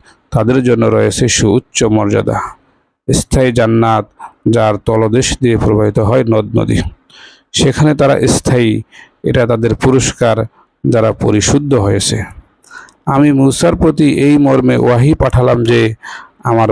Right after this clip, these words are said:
বান্দাদেরকে নিয়ে রাতে বের হয়ে যাও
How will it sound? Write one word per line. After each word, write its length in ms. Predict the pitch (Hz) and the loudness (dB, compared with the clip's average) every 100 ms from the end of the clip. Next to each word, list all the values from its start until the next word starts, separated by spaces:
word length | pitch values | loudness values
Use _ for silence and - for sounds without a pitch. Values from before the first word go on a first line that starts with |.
| 110 | 0
বান্দাদেরকে 580 | 107 107 131 131 117 117 113 | 0 2 2 0 0 0 2
নিয়ে 240 | 117 113 107 107 _ _ _ | 2 2 0 -4 _ _ _
রাতে 320 | 120 107 117 107 | -4 -2 0 0
বের 140 | 107 120 110 | 2 2 2
হয়ে 200 | 110 107 107 | 0 0 2
যাও 200 | 107 | 2